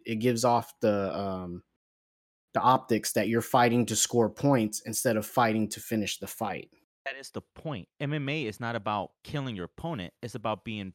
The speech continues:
Speaker 2: better than your opponent, being more technical. The reason we have to count our knockouts is because nobody trusts the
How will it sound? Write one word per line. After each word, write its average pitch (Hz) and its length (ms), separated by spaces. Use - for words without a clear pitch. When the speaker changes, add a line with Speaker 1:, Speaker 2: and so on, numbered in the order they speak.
Speaker 2:
better 120 260
than 90 160
your 80 100
opponent, 104 440
being 104 160
more 90 160
technical. 107 540
The 127 80
reason 143 480
we 127 100
have 120 360
to 107 120
count 113 240
our 98 80
knockouts 98 680
is 139 160
because - 480
nobody 123 840
trusts 117 360
the 92 160